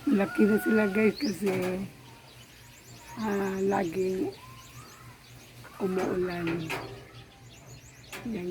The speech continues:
guys. Umuulan siya tapos ngayon mainit na siya, no?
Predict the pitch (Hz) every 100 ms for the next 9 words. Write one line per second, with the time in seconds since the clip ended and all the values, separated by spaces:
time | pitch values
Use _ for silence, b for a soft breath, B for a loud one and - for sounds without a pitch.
0 | 165 175 175 180 - - - - - -
1 | - - - - - - - - - -
2 | - 190 196 202 208 - 294 302 277 -
3 | 196 180 - - - - - - 190 196
4 | 190 214 311 359 427 262 - 202 190 180
5 | 254 226 269 - 190